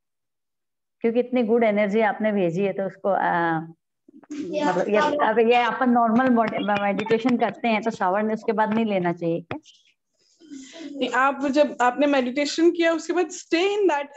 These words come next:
Speaker 2: energy for some time, let that energy go into each and every cell of your body। वो जब अंदर सिंक कर जाती है तो उसके बाद में आप वाटर डालेंगे भी तो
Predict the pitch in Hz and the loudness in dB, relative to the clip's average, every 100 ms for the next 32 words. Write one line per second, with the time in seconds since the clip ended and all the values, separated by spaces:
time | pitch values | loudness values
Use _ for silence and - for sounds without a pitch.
0 | 269 269 262 285 320 339 339 - 220 285 | 0 0 0 -2 -4 -4 -4 -2 -4 -4
1 | 294 233 247 403 _ 277 277 262 302 339 | -8 -8 -8 -12 _ -20 -12 -4 -4 -4
2 | - 349 359 330 302 302 320 269 285 302 | -4 -4 -2 -4 -4 -4 -6 -4 -2 0
3 | 302 302 285 320 285 302 330 339 349 311 | -2 -4 -6 -6 -6 -4 -4 -4 -4 -4
4 | 294 277 311 - 294 302 294 294 311 247 | -4 -6 -6 -4 -4 -2 -2 -2 -4 -2
5 | 226 226 247 233 _ _ _ - 311 330 | -4 -6 -8 -18 _ _ _ -12 -6 -4
6 | 349 277 - 262 269 339 349 349 311 349 | -4 -4 -8 -8 -8 -10 -6 0 4 4
7 | - 339 294 294 277 285 294 302 349 370 | 2 -2 0 0 0 -2 -4 -2 0 -2
8 | 277 294 - 277 254 240 269 302 247 - | -4 -4 -4 -4 -4 -4 -6 -6 -8 -10
9 | 220 247 240 - 262 247 285 311 320 339 | -4 -2 -2 -2 -2 -4 -6 -8 -10 -8
10 | 359 | -2